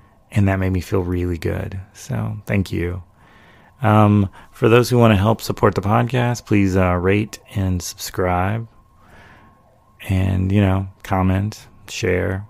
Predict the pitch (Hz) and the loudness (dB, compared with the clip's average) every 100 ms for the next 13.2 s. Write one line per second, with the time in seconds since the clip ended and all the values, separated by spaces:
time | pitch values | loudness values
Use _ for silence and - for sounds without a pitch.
0 | - 104 92 90 - 98 95 101 - - | -6 -4 -2 -4 -4 -4 -2 -6 -10 -20
1 | - - - 104 107 - 117 110 113 110 | -20 -12 -4 2 2 4 4 6 6 4
2 | 104 101 98 95 95 92 - - - - | 4 4 2 0 -2 -6 -12 -20 -20 -20
3 | - 101 113 120 120 117 117 120 - - | -10 2 6 8 8 6 2 -2 -8 -14
4 | - 101 98 95 95 95 92 90 90 - | -6 0 2 2 2 0 -2 -2 -6 -10
5 | _ _ _ _ - 101 92 113 - 95 | _ _ _ _ 0 2 2 2 0 -2
6 | - 90 87 90 98 - 92 90 95 87 | -2 -4 -2 -4 -6 -4 -4 -2 -4 -4
7 | 85 90 107 - - _ - - - - | -4 -6 -10 -14 -20 _ -20 -20 -20 -20
8 | _ - 95 95 95 92 101 101 101 95 | _ -2 0 2 0 0 -2 0 0 0
9 | - 101 101 107 101 - 92 92 90 98 | 0 2 2 0 -4 -4 -4 -2 -4 -8
10 | - - 101 101 90 92 - 101 95 113 | -14 -2 2 2 2 -2 -4 -4 -4 -4
11 | - 101 98 104 - - - - _ - | -6 -6 -4 -6 -12 -20 -20 -20 _ 0
12 | 113 101 104 92 - 95 95 - 95 95 | 2 4 2 0 -2 -2 -2 -2 -4 -4
13 | 95 | -8